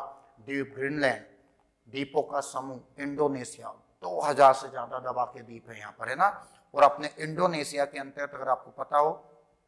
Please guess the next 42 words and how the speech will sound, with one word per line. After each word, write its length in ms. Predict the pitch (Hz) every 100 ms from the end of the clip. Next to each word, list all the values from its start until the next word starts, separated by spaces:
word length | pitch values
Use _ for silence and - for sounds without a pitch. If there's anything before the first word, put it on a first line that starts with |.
| _ _ _ -
तो 60 |
अपने 360 | - 139 - 156
चोल 340 | - 165 175
वंश 300 | 165 151 139
के 140 | - 151
एक 120 | 143
राजा 340 | 123 127 151
थे 160 | - 127 104 _ _ _
राजेंद्र 560 | 120 123 123 147 156 156
फर्स्ट, 340 | - 120 113 - - _ _ _ 139
वो 80 |
रात 340 | 135 143 156 185
में 160 | 190 190
लुंगी 520 | 170 165 175 180 196
में 120 | 185
ही 80 | 175
इंडोनेशिया 680 | 185 175 175 175 175 175
को 140 | 170 175
जाके 280 | 165 160 175
ठोक 300 | - 160 -
ठाक 340 | - 160 -
के 60 | 170
आ 120 | 160
गए 160 | 165 165
थे, 120 | 180
द्वीपों 600 | 170 _ _ 151 165 165
पर 120 | 175
कब्जा 340 | 160 151 156
कर 160 | 147 135
लिया 220 | 123 117
था, 180 | - - - _ 160
इंडोनेशिया 640 | 160 175 175 160 - 160
तक 220 | 165 165
अधिकार 380 | 147 135 131 123
कर 120 | 123
लिया 280 | 110 104 101
था। 280 | - 113 -
बहुत 460 | 165 196 - - _ -
अजीब 300 | 185 180 170 151
गरीब 240 | 143 127
राजा 240 | 117 107 104
थे। 200 | -